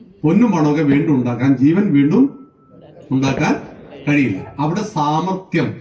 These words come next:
അനങ്ങാതെ കിടക്കാൻ പറ്റണം. അപ്പൊ നമ്മുടെ അലമാര തുറന്നിട്ട്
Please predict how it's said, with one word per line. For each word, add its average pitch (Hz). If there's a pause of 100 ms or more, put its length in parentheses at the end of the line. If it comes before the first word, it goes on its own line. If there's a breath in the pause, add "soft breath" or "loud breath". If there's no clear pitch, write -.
(160)
അനങ്ങാതെ 180
കിടക്കാൻ 131
പറ്റണം. 104 (580)
അപ്പൊ 143
നമ്മുടെ 180
അലമാര 180
തുറന്നിട്ട് 170